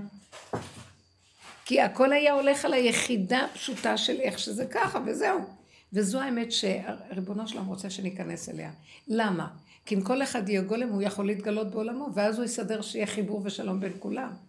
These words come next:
אבל, אה, זה לא גלמים, זה לא נראה טוב גלמים לבד. כי זה גם אי אפשר להגיד גלמים לבד, כי ברגע שיש גולם ועוד גולם, יש השם,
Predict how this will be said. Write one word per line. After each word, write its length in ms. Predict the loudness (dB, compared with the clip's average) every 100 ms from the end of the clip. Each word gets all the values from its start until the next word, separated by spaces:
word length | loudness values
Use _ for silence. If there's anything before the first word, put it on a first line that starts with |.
| _ -20 -20 -2
אבל, 420 | 0 4 4 4
אה, 40 | 2 2 2 2
זה 80 | 0
לא 120 | 2 6
גלמים, 460 | 6 8 6 4
זה 120 | 0 -2
לא 120 | 0
נראה 220 | 2 0 2 2
טוב 220 | 2 2
גלמים 420 | 0 4 4 4 0
לבד. 320 | -2 -4 -6 -12 -20 _ -20 -20 -18 -2
כי 300 | 0 0 -2
זה 220 | 2 4 4
גם 200 | 4 2
אי 120 | 0
אפשר 180 | 2 2
להגיד 300 | 4 2 2
גלמים 320 | 0 0 0
לבד, 180 | 0 2
כי 80 | 2
ברגע 320 | 2 2 2 0
שיש 320 | 2 2 2
גולם 420 | 2 2 4 2 0
ועוד 280 | 0 0 0
גולם, 240 | 0 0 4
יש 240 | 6 6 4
השם, 220 | 4